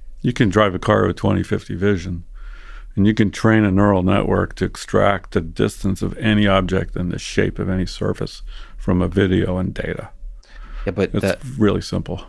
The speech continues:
Speaker 2: No, it's not simple. I
Speaker 1: That's a simple data
Speaker 2: I love
Speaker 1: problem.
Speaker 2: <laughs> It's not, it's not simple. I, it's because you, 'cause it's not just detecting objects, it's understanding the scene, and it's being able to do it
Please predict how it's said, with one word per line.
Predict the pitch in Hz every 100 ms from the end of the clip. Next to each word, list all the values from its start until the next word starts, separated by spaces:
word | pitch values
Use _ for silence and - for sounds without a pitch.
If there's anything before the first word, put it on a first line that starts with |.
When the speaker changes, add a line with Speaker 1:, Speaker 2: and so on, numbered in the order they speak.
| - -
Speaker 2:
No, | 107 104
it's | 95 - -
not | -
simple. | - 104 95 85 82
I | 98 104 - - - - - - -
Speaker 1:
That's | 139 107
a |
simple | - 107 107 98
data | 92 -
Speaker 2:
I | 107
love | 107 127 117
Speaker 1:
problem. | - - - - - -
Speaker 2:
<laughs> | 107 117 95 120 113
It's | -
not, | 139 135 120 -
it's | - -
not | 143 135
simple. | - 160 160 113 87 - - 135 131
I, | - 127 113 127
it's | 110 - 110 123
because | 113 135 110 113
you, | 117 117 - - 110 - 110 -
'cause | - 104 - -
it's | - 110 135
not | 131 131
just | 110 123 -
detecting | 120 - 107 - 90
objects, | 85 85 98 92 -
it's | - -
understanding | 107 104 - 98 95 92 87
the |
scene, | - - 82 95 117 - - - -
and | 104 95
it's | 92
being | - 110 107
able | 107 101
to | -
do | 85 101 101
it | 98